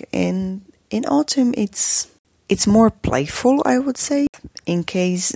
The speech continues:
<laughs> you are kids, you definitely enjoy a few more things. First would be, yeah, the collections of maroons.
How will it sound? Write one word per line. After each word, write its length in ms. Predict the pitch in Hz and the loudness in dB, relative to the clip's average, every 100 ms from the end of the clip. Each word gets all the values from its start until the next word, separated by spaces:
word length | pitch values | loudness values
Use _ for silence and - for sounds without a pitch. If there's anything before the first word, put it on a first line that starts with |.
| 196 - | 4 4
<laughs> 200 | 160 - | 0 -10
you 240 | 175 175 175 | -4 2 4
are 180 | 180 | 2
kids, 440 | 180 - 170 180 - | -2 -6 -6 -4 -2
you 80 | 165 | 0
definitely 720 | 165 - 165 160 156 160 156 | 0 0 -2 -2 -2 -2 -2
enjoy 260 | 151 156 | 0 -2
a 20 | 147 | -4
few 260 | - 156 | -4 -4
more 260 | 156 160 208 | -2 0 0
things. 540 | - 185 185 185 180 - - - _ _ _ _ _ | 0 2 2 0 -4 -10 -20 -20 _ _ _ _ _
First 440 | - 185 180 - | 4 6 8 6
would 240 | 165 156 - | 2 2 2
be, 440 | 156 151 151 - - | 2 2 0 -4 -8
yeah, 380 | 165 151 147 143 - | -8 -4 -2 -4 -4
the 140 | - | -6
collections 760 | - 160 156 147 - 143 143 - | -2 2 2 2 2 2 -2 -4
of 200 | - - | -6 -4
maroons. 720 | 147 160 185 196 196 196 - | 0 2 2 0 -2 -2 -4